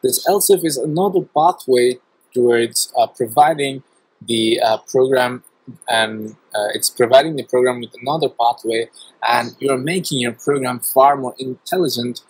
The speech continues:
than the previous one. So what we are going to, uh, what we are going to look at is how to provide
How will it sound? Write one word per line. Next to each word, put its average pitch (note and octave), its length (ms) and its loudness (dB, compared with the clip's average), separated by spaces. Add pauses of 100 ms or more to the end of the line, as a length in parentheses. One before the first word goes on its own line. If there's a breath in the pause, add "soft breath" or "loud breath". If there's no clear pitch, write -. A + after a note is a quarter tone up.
(360 loud breath)
than A#2 400 0 (220)
the A#2+ 240 -12
previous C3+ 480 -2
one. A#2+ 200 -6 (320 loud breath)
So D3 420 0
what F#3 360 2
we D#3+ 220 -2
are D#3+ 160 -2
going E3+ 180 -2
to, D3+ 60 -14 (240)
uh, C3+ 120 2
what E3 220 0
we E3+ 140 -2
are C3+ 60 -2
going C#3 220 -6
to C3 40 -4
look D#3+ 200 -2 (180)
at B2 160 -10
is A#2+ 440 -2 (120)
how E3 100 6 (100)
to C#3 80 -6
provide A#2+ 640 2